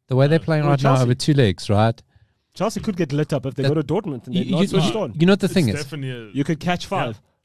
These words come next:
Speaker 1: <laughs> Listen, I think they let go of Potter is, is desperation to go, "We gotta get back in the Champions League," right? Because, uh, their whole business model must be built
Speaker 3: Yeah,
Speaker 1: on that,
Speaker 3: Champions
Speaker 1: right?
Speaker 3: League, yeah.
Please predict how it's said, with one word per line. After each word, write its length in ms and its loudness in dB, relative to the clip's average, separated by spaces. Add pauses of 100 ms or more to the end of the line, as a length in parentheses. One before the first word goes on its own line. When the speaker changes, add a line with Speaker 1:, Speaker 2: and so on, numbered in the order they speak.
(140)
Speaker 1:
<laughs> 460 -8
Listen, 300 4
I 100 2
think 160 4
they 120 6
let 160 2
go 140 4
of 100 0
Potter 540 4
is, 380 2 (240)
is 160 0
desperation 760 4
to 100 -2
go, 240 4
"We 140 2
gotta 180 6
get 120 4
back 140 2
in 80 2
the 60 2
Champions 360 -2
League," 140 -8
right? 220 2
Because, 400 2
uh, 120 -4
their 540 2
whole 200 6
business 340 0
model 180 2
must 300 2
be 100 2
built 320 0
Speaker 3:
Yeah, 60 -8
Speaker 1:
on 220 4
that, 80 0
Speaker 3:
Champions 280 -2
Speaker 1:
right? 120 2
Speaker 3:
League, 80 -8
yeah. 120 -10